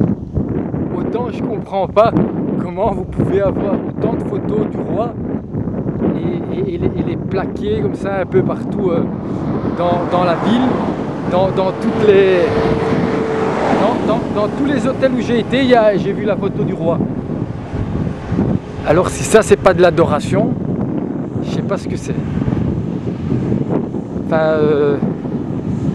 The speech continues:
une autre chose, j'ai jamais vu autant de militaires et de flics qu'au Maroc. Et autant de gens,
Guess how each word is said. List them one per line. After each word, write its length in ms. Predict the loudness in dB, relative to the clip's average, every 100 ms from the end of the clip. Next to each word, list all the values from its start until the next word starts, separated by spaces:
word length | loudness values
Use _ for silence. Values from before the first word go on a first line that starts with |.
| -4 -2 0
une 120 | 4 4
autre 100 | 6
chose, 220 | 4 4 2
j'ai 200 | 4 4
jamais 340 | 6 4 4
vu 360 | 2 0 0 0 -4 -4 -8 -6 -6 -4 -4 -4 0
autant 460 | 0 2 2 4
de 160 | 2 0
militaires 640 | 2 2 2 0 -2 -2 -4 -6 -6 -6 -6 -4 -4 -4 -4
et 60 | -4
de 140 | -4 -4
flics 420 | -4 -4 -4 -6 -6 -8 -4 -2 -2 -6 -8 -8 -6 -2
qu'au 80 | -2
Maroc. 400 | -2 -4 -6 -4 -2 -2 -2 -4 -6 -8 -6 -4 -2 -2 -2 -2 -2 -2 -2 -2 -2 -4 -4 -6 -6
Et 100 | -6 -6 -4
autant 540 | -4 -4 -2 -2 -2
de 220 | -4 -6
gens, 460 | -4 -2 0 0 -2